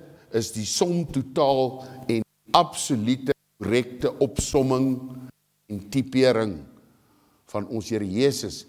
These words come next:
se volledige lewe. Nou broeder en suster Ritland, ons het gesê ons moet daaroor dink.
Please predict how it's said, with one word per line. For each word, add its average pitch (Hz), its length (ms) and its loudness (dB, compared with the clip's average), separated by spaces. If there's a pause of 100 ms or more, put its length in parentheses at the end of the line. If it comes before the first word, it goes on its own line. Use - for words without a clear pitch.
se - 180 -2
volledige 104 720 0
lewe. 69 400 -14 (1040)
Nou 90 140 -6
broeder 117 320 -4
en 107 80 -6
suster 110 360 -4
Ritland, 95 440 -2 (400)
ons 90 160 -10
het 90 120 -18
gesê 107 320 -8 (540)
ons 98 240 -8
moet 104 200 -4
daaroor 101 500 0
dink. 76 500 -6